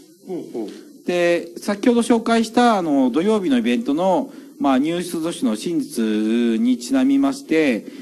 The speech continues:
Speaker 2: あの、このニュース女子、一月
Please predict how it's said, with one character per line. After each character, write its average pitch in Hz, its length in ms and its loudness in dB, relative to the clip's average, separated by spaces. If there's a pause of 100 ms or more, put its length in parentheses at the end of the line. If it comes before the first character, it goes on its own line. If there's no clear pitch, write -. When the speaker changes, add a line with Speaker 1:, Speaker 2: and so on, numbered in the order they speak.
(160)
Speaker 2:
あ 135 100 -2
の、 139 80 2
こ 165 100 -2
の 151 80 2
ニ 147 120 2
ュ 214 80 4
ー 240 40 6
ス 254 160 0
女 294 120 4
子、 107 1040 0 (760)
一 160 220 -4
月 240 160 2